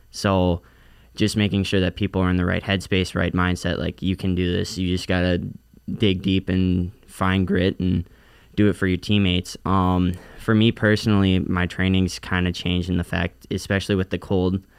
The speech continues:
right now, I've had to do a lot more of biking and elliptical work versus actually being able to go out and run. Especially with me being a distance runner, it's kinda difficult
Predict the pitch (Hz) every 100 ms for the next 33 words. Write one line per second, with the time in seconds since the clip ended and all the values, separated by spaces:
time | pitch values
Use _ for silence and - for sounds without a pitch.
0 | - - - 95 90 92 92 92 87 92
1 | 92 92 92 92 90 90 - 95 92 90
2 | 90 90 - 73 82 76 - _ 92 90
3 | - 95 95 92 92 90 87 85 - -
4 | 87 85 87 87 - 87 87 - 85 -
5 | - 90 92 85 90 92 90 87 90 92
6 | - 180 185 92 95 - - - _ -
7 | 95 104 95 104 95 92 92 90 - -
8 | - 95 92 92 90 87 87 - 90 -
9 | 87 87 90 - 92 87 85 82 - 85